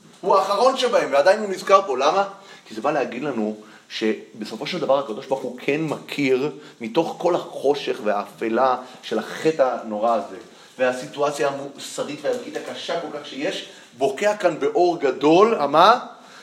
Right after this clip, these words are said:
כן האחריות של דוד, כן הרצון הכנה שלו לקחת אחריות על החטאים שלו, כן הרצון שלו לילד, ולכן דוד כן זוכה לתיקון. שלמה המלך לא סתם נזכר פה, הוא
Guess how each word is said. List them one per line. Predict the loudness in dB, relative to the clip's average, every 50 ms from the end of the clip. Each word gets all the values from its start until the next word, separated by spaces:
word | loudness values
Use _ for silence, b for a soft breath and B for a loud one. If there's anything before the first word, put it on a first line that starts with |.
| B B _
כן | 0 0 2 2
האחריות | 0 0 -2 -6 -4 -2 0 0 0 -2 -4
של | -4 -4 -2
דוד, | -2 -2 -2 -4 -10 -10 -4
כן | -4 -2 0
הרצון | 0 0 0 0 -2 -2 -2
הכנה | -2 -4 -2 -4 -4 -4
שלו | -4 -2 0 0 2
לקחת | 2 0 -4 -4 -4 -6 -6
אחריות | -6 -2 0 0 0 0 -4 -4 -2 -2
על | 0 0
החטאים | 0 0 -2 -4 -8 -6 -6 -6 -8 -8 -10 -10
שלו, | -8 -6 -4 -4 -4 -4 B B B B B
כן | -6 -2 -2
הרצון | 0 -2 -2 -4 -6 -8 -8
שלו | -6 -4 -2 -2
לילד, | -2 -2 -2 0 2 2 0 0 -2 B B B B B
ולכן | -4 -4 -2 -2 -2 -2 0
דוד | 0 0 -2 -2 -8 -8 0
כן | 4 6 6 6 6
זוכה | 4 2 2 2 0 0
לתיקון. | -2 -2 -6 -8 -10 -6 -6 -6 -6 -6 -10 B B B B B
שלמה | 2 4 4 6 8 6 6
המלך | 6 6 4 2 4 6
לא | 6 6 6 6
סתם | 2 0 0 2
נזכר | -2 -4 -2 -2 -2 -2 -2 -2
פה, | -6 -10
הוא | -12 -12